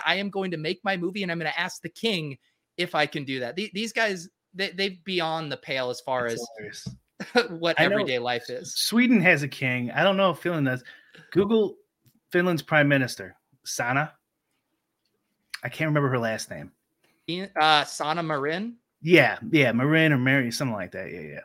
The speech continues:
Speaker 1: Yeah.
Speaker 2: Yeah, not bad. Prime
Speaker 1: Um,
Speaker 2: minister, as far as prime ministers go, that's a dime
Speaker 1: I
Speaker 2: piece.
Speaker 1: Did we just find out that Brian's in love with the prime minister of Finland?
Speaker 2: I, uh, why not?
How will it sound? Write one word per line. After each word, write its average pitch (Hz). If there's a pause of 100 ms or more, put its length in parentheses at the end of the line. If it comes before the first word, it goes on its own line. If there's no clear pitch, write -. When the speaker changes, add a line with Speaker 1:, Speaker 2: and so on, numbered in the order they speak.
Speaker 1:
Yeah. 262 (1300)
Speaker 2:
Yeah, 165
not 175
bad. 185 (720)
Prime 202
Speaker 1:
Um, 208
Speaker 2:
minister, 233
as -
far 233
as 233
prime 214
ministers 208
go, 233 (1400)
that's 254
a 339
dime 277
Speaker 1:
I -
Speaker 2:
piece. - (640)
Speaker 1:
Did 170
we 196
just 240 (120)
find 185
out 165
that 143
Brian's 147
in 143
love 143 (440)
with 135
the 135
prime 139
minister 143
of 131
Finland? 147 (640)
Speaker 2:
I, 127 (180)
uh, - (120)
why 135
not? 160